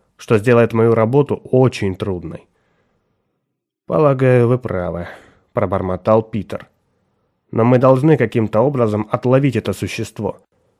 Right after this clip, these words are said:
Вы не слышали о его последнем появлении?» Доктор Хеммерик самым серьезным видом выслушал о последнем появлении человека-змеи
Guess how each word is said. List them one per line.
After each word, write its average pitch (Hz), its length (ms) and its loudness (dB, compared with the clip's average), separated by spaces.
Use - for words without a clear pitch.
Вы 135 140 4
не 175 120 6
слышали 190 400 0
о 120 160 0
его 117 140 2
последнем 110 520 0
появлении?» 98 640 -2
Доктор 110 380 -2
Хеммерик 170 540 0
самым 185 440 0
серьезным 107 640 -2
видом 151 360 0
выслушал 131 540 -2
о - 80 -4
последнем 123 520 -2
появлении 110 600 -2
человека-змеи 101 960 -2